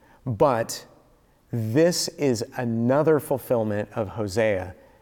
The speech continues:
Matthew's connecting the dots for us. Amazing. How about another one? This one from Isaiah.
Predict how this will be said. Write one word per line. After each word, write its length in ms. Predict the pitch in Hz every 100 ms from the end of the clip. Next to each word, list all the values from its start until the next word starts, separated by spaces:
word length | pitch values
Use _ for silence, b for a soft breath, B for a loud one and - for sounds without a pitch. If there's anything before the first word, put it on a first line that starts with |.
| -
Matthew's 440 | 110 110 135 113
connecting 520 | - 120 104 - 110 101
the 80 |
dots 340 | 98 98 95 -
for 180 | 101 -
us. 300 | - - - b b -
Amazing. 500 | 113 104 98 95 90
How 140 | 131
about 180 | 143 147
another 260 | 135 127
one? 280 | 113 98 98
This 240 | 107 - 117
one 120 | 107
from 200 | 131 123
Isaiah. 540 | 123 120 98 95 117